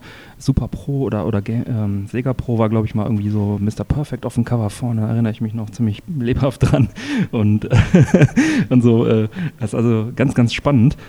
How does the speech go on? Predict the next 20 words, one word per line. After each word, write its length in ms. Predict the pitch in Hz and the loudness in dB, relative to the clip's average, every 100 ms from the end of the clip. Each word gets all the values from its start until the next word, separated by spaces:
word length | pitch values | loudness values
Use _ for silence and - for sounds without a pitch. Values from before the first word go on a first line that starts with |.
| - | -2
auch, 260 | 107 117 117 | -2 0 2
ähm, 320 | 110 113 104 | 4 4 2
was 100 | 117 | -2
da 120 | 120 | -2
so 100 | 104 | 2
hintersteckt 560 | 156 226 101 - 101 101 | 4 4 0 -4 -8 -10
jetzt, 240 | 98 - | -10 -6
ähm, 180 | - 101 | -2 0
also 320 | 98 104 98 - | 2 0 -2 -4
was 200 | 107 - | -6 -2
die, 240 | 110 101 | -2 -2
ähm, 500 | - 107 98 98 95 95 - - _ - - | -2 -2 0 0 -2 -6 -16 -20 _ -20 -12
ja, 100 | 85 | -12
Verlagsstrukturen 680 | 78 107 147 - 101 107 98 | -6 -6 -6 -8 -4 0 0
und 100 | 92 | 0
so 80 | |
angeht. 300 | 87 104 95 | 0 0 0
Du 40 | 107 | 0
sagtest 320 | 110 - - | -2 -4 -6
Ruhrgebiet. 540 | 104 143 156 170 190 | 0 2 0 -2 -6